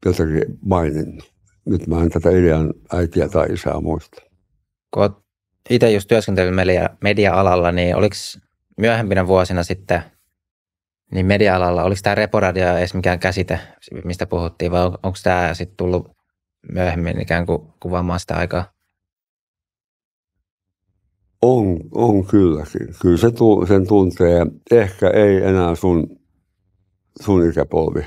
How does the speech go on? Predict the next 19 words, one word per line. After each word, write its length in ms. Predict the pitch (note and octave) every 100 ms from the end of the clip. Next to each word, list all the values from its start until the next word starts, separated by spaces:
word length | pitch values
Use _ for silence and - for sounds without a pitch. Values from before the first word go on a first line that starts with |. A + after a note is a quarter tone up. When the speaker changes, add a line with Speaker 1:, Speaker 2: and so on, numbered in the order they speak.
| -
Speaker 1:
mutta, 400 | F2+ - D#2+ D2+ - _ _ _ _ _ _ _ _ _ _ _
mutta 300 | G2 F2+ -
vähän, 320 | F2+ F2 E2 -
vähän 300 | F#2 E2+ D#2
vanhemmat 460 | D2+ D2+ D2 G1+ - -
niin 280 | - - - _ _ _ _ _ _ _ _
tuntee. 480 | F#2 F2 D#2+ D#2+ D2+
Ja, 200 | D#2 D#2 D#2+
ja 120 | E2+ D#2+
löytyyhän 520 | F2+ E2 D#2 F#2+ G2+
se 80 | G2
tuolta 220 | F#2 F2
median, 460 | F#2 F2 E2 D2+ D#2 -
median, 420 | F2+ D#2+ D2+ D2
tota, 360 | C#2 C#2+ D2+ D2 - _ -
mediasanastosta 840 | F2 D#2+ D#2 D2+ D#2 - E2+ -
kyllä, 340 | E2+ E2 E2 E2
jos 100 | -
katsoo. 520 | D#2+ - - _